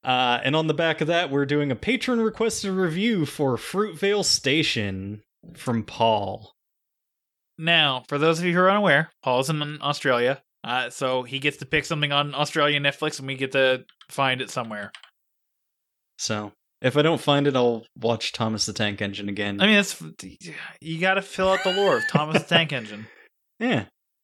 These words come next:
Speaker 1: Well, 'cause it's called Fruitvale Station, I assume it's about trains
Speaker 2: Uh,
Speaker 1: in a cartoon world.
Speaker 2: Yeah, that's, yeah. Huh. It says it's Prime eligible,
Speaker 1: Yeah.
Speaker 2: but it's not. They lied to me.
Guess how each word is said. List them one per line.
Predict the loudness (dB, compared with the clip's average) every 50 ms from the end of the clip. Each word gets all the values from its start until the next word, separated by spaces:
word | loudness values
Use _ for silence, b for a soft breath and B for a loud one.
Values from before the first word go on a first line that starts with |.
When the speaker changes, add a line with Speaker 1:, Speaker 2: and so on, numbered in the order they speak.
| _ _ _
Speaker 1:
Well, | -2 -2 0
'cause | 2 2 2 2
it's | 2 -2 -2 -2 -2 0
called | 0 2 0 0 0
Fruitvale | -2 -2 -2 -2 0 0 0 0 2 2
Station, | 0 0 0 2 2 2 0 -2 -2
I | -2 -2
assume | -2 0 0 0 0 0 -2 -2
it's | -2 -4 -4
about | 0 0 0 0 -2
trains | -4 -4 -4 -4 -2 -4 -6 -8 -8 -8 -10 -12 -12 -14 _ _ _ _ _ _ _ _ _ _ _ _ _ _ _ _ -6
Speaker 2:
Uh, | -4 -2 -2 0 2
Speaker 1:
in | 2 2
a | 4 4 4
cartoon | 4 2 2 0 -2 -2 0 -2
world. | -4 -2 -2 -2 -4 -4 -8 -14 _ _ _ _ _
Speaker 2:
Yeah, | -4 -2 0 0 0 0 -2 -2
that's, | -2 -2 -2 -2 -6 -10 -10 -10 -10 -12 -12 -16 -18 -20 _ _ _ _ _ _ _
yeah. | 0 2 2 4 2 0 0 -4 -12 _ _ _ _ _ _ _ _ _ _ _ _ _ _ _ _ _ _ _ _ _ _ -10
Huh. | -10 -10 -10 -12 -16 _ _
It | -10 -8 -2
says | 2 2 2 2
it's | 2 -2 -6
Prime | -4 2 4 4 4 4 4
eligible, | 2 2 2 2 2 2
Speaker 1:
Yeah. | 0 0 0
Speaker 2:
but | -2 -6
it's | -10 -12 -10
not. | -10 -8 -8 -8 -10 -14 -16 -20 -20 _ _ _ _ _ _ _ _ _ _ _ _ _ _ _ _ _
They | -8 -6
lied | -4 0 2 2 2 0 -4
to | -10
me. | -10 -12 -12 -14